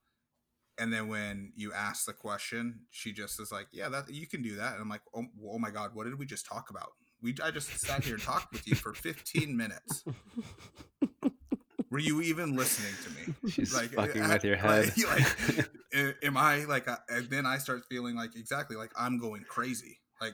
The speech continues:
Speaker 1: am I, am I, am,
Speaker 2: <laughs>
Speaker 1: am I going nuts right now? Because she is really, really smart for her age, and, you know, I, th-, I really do think she's just fucking with me, and she's,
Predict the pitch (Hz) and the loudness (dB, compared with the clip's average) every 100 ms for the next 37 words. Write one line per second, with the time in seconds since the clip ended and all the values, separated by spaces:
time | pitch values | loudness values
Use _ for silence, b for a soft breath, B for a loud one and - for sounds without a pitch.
0 | - 117 120 117 117 - - 117 269 233 | -2 0 0 0 0 4 4 6 6 6
1 | 233 131 123 127 127 127 - 107 117 113 | 4 4 4 4 4 -2 -8 -8 -4 -2
2 | 113 107 101 92 - - 117 117 101 95 | -4 -4 -6 -8 -10 -8 -10 -8 -8 -8
3 | - 110 123 110 104 - - - 117 107 | -10 -8 -4 -4 -4 -4 -4 -2 -4 -2
4 | 123 123 113 107 110 117 113 113 107 - | -4 -4 -8 -8 -6 -4 -4 -6 -6 -8
5 | 107 107 120 - 110 110 104 107 110 113 | -6 -6 -6 -6 -8 -6 -6 -6 -8 -10
6 | - - 92 90 78 - _ _ _ _ | -14 -14 -12 -12 -14 -16 _ _ _ _
7 | - 113 101 107 _ _ _ - - - | -4 -4 -4 -12 _ _ _ -10 -8 -6
8 | 113 104 127 139 113 156 - 113 - - | -6 -6 -6 -6 -4 -6 -6 -10 -10 -10
9 | - - - - - 110 - 101 107 _ | -10 -10 -10 -12 -10 -10 -10 -14 -18 _
10 | _ _ _ - 117 104 101 - _ _ | _ _ _ -8 -6 -6 -10 -14 _ _
11 | _ _ _ _ - - 120 113 | _ _ _ _ -6 -2 0 -2